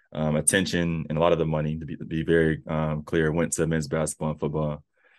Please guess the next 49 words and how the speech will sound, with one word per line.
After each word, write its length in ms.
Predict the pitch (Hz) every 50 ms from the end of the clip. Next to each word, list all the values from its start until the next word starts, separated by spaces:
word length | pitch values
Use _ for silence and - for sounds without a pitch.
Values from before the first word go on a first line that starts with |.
| _ _ _ -
But 120 | 78 78 85
you've 100 | 85 80
been 100 | 85 82
continuing 320 | - 185 82 95 92 85
to 100 | 85 -
focus 280 | 101 95 90 92 - -
on 200 | 90 87 85 -
female 260 | 92 90 87 87 82
athletes, 460 | 85 85 82 - 90 85 85 85 -
but 80 | - 80
another, 500 | 78 82 85 95 90 90 90 85 82 - -
uh, 160 | 82 80 80
identity 320 | 76 - 87 85 82 80
community 320 | 78 - 90 82 82 80 82
that 100 | 80 -
you 100 | 90 85
all 100 | 82 80
have 100 | 76 -
focused 320 | - 87 82 82 78 -
on 300 | 80 78 78 78 78 - -
is 100 | 71 82
athletes 340 | 82 80 80 82 80 76
that 200 | - 80 76 78
are 220 | 80 80 80 78 78
at, 100 | 73 - - -
uh, 80 | 80 76
historically 360 | 73 - 85 85 80 85 80
Black 180 | 80 82 76 71
colleges 320 | - 82 78 76 78 76
and 60 | 78
universities, 680 | 78 76 76 78 78 76 - 78 76 73 69 - - _ _ - - - - - - - _
uh, 200 | - 78 76 76
particularly 480 | 69 78 76 - 120 117 110 95 85 82
you 60 | 85
had 100 | 87 82
the 80 | - 80
Go 160 | 80 85 85
Lab 220 | 80 78 78 73
program 340 | - 85 80 73 78 76 76
last 260 | 78 78 78 73 -
year. 220 | 80 78 73 71 - _ _ _ _ _ _ _ _ _
So 100 | _ -
can 60 | 87 87
you 60 | 95
talk 200 | - 123 101 85
more 220 | 90 98 104 101
about, 300 | 90 80 90 87 85 76
w-, 220 | - 78 80 - - _ -
again, 240 | 78 95 90 78